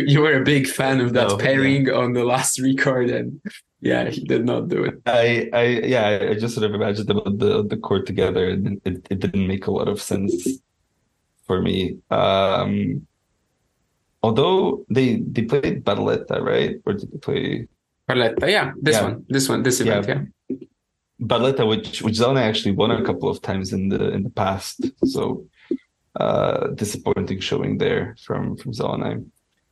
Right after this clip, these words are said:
Speaker 2: But we can now move on to Murcia, where you got your point with Matteo Arnaldi winning the title, beating Borna Goyo six four, seven six in the final, the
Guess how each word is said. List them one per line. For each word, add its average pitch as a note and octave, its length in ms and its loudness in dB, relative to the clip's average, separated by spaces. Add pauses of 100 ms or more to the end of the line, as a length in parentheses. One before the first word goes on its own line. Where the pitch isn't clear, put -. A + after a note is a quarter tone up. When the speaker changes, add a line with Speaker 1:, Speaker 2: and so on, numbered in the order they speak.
Speaker 2:
But G#2+ 80 2
we B2 100 4
can C3 120 2
now C#3 100 4
move C3 260 2
on F#2+ 340 0
to G#2 80 0
Murcia, G2 800 0
where G2 160 0
you F#2+ 200 2
got A2+ 200 4
your G2+ 160 2 (140)
point F#2+ 340 -2
with F#2+ 160 -2
Matteo G2 460 0
Arnaldi G2 580 -2
winning G2 300 2
the G2+ 80 -4 (100)
title, - 480 -2 (440)
beating F#2+ 400 0
Borna G#2 320 2
Goyo G2+ 340 4
six - 440 -4
four, G#2+ 240 2
seven G2 380 0
six - 400 -4
in F#2+ 120 -2
the - 100 -6
final, G2+ 340 0
the G2 120 -2